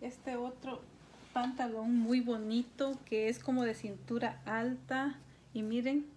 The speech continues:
qué bon-, qué belleza. Es de la marca Caché, es size ocho. Y es como un pantalón de vestir también.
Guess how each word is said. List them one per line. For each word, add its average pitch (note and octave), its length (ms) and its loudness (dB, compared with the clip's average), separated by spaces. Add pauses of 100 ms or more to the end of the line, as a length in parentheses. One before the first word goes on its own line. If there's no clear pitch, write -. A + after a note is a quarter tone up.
(140)
qué A#3 140 0
bon-, A#3 360 -2
qué A#3 140 0
belleza. A#3+ 600 2 (560)
Es A#3 240 0
de B3+ 120 4
la A3 120 0
marca B3 1000 0 (180)
Caché, B3 720 2 (100)
es A#3 180 2
size A3+ 480 0
ocho. C#4 560 2 (2000)
Y A3+ 140 0
es A#3+ 140 2
como C4 220 2
un A#3+ 80 2
pantalón A#3 460 2
de A#3+ 100 2
vestir A3+ 500 -6
también. A#3 640 -2